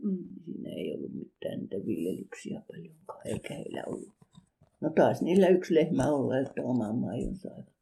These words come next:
Speaker 1: Mm.
Speaker 2: Ja sitten kun sota loppui, niin sittenhän se oli Parikkalan miehet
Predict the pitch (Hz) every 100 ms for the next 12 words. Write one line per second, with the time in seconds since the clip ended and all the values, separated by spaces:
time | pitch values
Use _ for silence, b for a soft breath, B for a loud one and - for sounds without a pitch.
0 | - - _ - 214 190 190 _ _ _
1 | _ _ _ b b b b b b b
2 | b _ _ _ _ _ _ - 143 -
3 | 170 - 147 147 - _ _ _ _ _
4 | _ _ _ _ - 170 160 - 185 185
5 | 151 156 165 196 - _ _ - - 131
6 | _ _ _ _ _ _ _ _ _ _
7 | _ _ _ - 147 160 160 202 196 135
8 | 127 120 139 - - 143 139 - - _
9 | _ _ _ _ _ _ _ _ _ _
10 | - 190 196 160 - _ 160 151 143 151
11 | 147 151 143 131